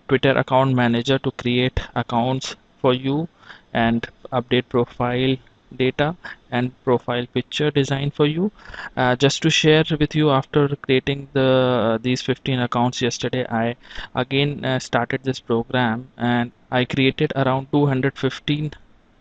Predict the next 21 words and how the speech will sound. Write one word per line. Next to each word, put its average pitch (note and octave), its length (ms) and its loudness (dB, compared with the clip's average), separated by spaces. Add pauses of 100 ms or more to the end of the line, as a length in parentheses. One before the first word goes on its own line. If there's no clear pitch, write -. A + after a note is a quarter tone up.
accounts B2 580 2 (480)
using B2 320 0
this A#2+ 200 -4
program. A#2+ 460 0
So - 120 -2
this C3 180 0
is C#3 100 0
an C#3 100 2
amazing B2+ 480 0
program. C3 600 0
This A#2+ 260 2
will C3 160 4 (100)
really C3+ 300 6
help C#3 340 4
you C#3+ 460 2
in C#3 180 0 (240)
using C3 540 2
your C3+ 160 4
TwitAttack C3+ 540 2 (160)
Pro C#3 180 6
three. E3+ 380 2